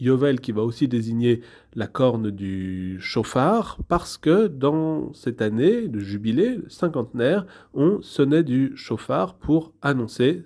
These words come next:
ce moment particulier. Mais, euh, qu'y avait-il de particulier dans ce moment-là ? C'est un moment où chacun retrouvait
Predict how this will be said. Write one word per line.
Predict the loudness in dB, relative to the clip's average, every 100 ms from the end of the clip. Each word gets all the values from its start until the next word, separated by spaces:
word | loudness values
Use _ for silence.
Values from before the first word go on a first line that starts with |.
| -14
ce | -8
moment | -4 0 4 2 2 -14 _ _
particulier. | -4 -2 -4 -6 -12 -12 _ _ _ _ _ _ _ _ _ _ _ _
Mais, | 6 6 6 -2 -8
euh, | -6 -6
qu'y | 4
avait-il | 6 6 2 0 -2 -2
de |
particulier | 2 2 2 -12 -8 -2 0 0
dans | 0 -2 0 -2
ce | -4 -4
moment-là ? | 0 2 0 -2 -10 _ _ _ _ _ _ _
C'est | -8 0
un | 4
moment | 6 6 4 2 -2 -4 -10 _ _ _ _ _ _ _ _ _ _
où | 6 8 8 6 0
chacun | -6 -4 -2 0 0
retrouvait | 0 -2 -2 -6 0 2 2 0